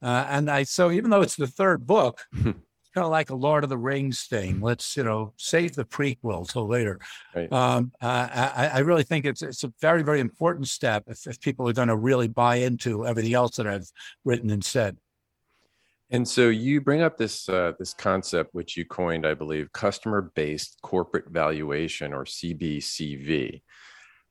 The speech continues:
Speaker 2: Tell, tell the audience, w-, you know, obviously this relates to what you were just talking about. How is that concept being received in, in, in the world, particularly among executives?
Speaker 1: It's amazing. Uh, wow, I wish I had done it a,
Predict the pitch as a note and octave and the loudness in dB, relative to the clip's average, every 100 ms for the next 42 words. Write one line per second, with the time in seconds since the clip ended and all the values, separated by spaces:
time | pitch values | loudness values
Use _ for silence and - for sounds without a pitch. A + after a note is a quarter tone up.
0 | _ _ - G#2+ B2+ D3 - - B2+ B2+ | _ _ -6 2 4 4 0 -4 2 2
1 | C3 A2 F#2+ F2+ E2 D#2 D2+ - E2 D#2+ | 4 4 4 2 -2 -6 -10 -14 -8 -6
2 | - - - G2+ E2 - G2+ G2 F2+ F2+ | -8 -10 -4 -2 -2 0 0 2 0 -2
3 | E2 - D#2+ D#2 - D#2+ D2 D2+ D2+ C#2+ | -4 -4 -2 -2 -2 -6 -4 -4 -6 -8
4 | - - D#2 - D2+ C2+ - - C3+ D3+ | -10 -4 -2 -2 -4 -4 -4 -2 0 0
5 | - F#2 D#2+ _ - - F2 E2+ E2+ D2 | 2 2 0 _ -16 -4 -4 -2 -4 -4
6 | E2 D#2+ D2+ D2 - E2 D2+ D2 - - | -4 -6 -6 -8 -6 -4 -4 -8 -12 -20
7 | _ _ _ F2+ E2 D#2+ - F2 D#2+ D#2 | _ _ _ -4 -2 -2 -4 -4 -2 -4
8 | F#2 E2 D#2 D#2 D2 - C#3+ A2 F#2+ E2+ | -2 -2 0 0 -2 -4 -4 0 2 2
9 | E2 D2+ C#2+ D#2 D2+ - C2+ - - _ | 0 -4 -4 -2 -2 -4 -12 -12 -20 _
10 | _ _ _ - F#3 F3+ E3 C3 C3+ D3+ | _ _ _ 0 0 2 2 2 0 0
11 | E3+ C3+ F#2+ - A2 A#2 A#2 A2+ B2 C#3 | 0 -2 -6 -10 -4 -2 -2 -4 0 0
12 | G2 G2 B2 - A#2 A2 B2 A#2+ G#2+ G#2 | 0 -2 -2 0 0 2 2 2 0 -4